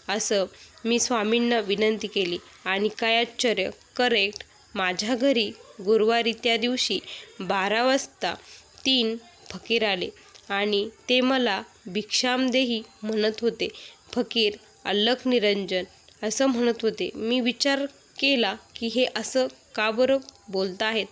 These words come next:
फकीर असून असं का बोलतात? पण म्हटलं, "चला, आपली इच्छा होती तर आपण त्यांना भिक्षा देऊया." मी त्यांना, आ, घरी आणलं आणि बसायलाही टाकलं, पण ते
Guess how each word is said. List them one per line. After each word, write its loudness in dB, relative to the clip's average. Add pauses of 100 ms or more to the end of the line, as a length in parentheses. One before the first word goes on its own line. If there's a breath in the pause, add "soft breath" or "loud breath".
(140)
फकीर 0
असून 0 (120)
असं -4
का -2
बोलतात? -2 (400 loud breath)
पण 4
म्हटलं, 0 (100)
"चला, 0 (360 loud breath)
आपली 0
इच्छा 0
होती 0 (280)
तर 2
आपण 0
त्यांना 0 (100)
भिक्षा -2 (180)
देऊया." 0 (400 loud breath)
मी 2
त्यांना, 2 (460)
आ, 0
घरी 2
आणलं 0 (360 loud breath)
आणि 2 (180)
बसायलाही 2
टाकलं, -2
पण 0
ते 0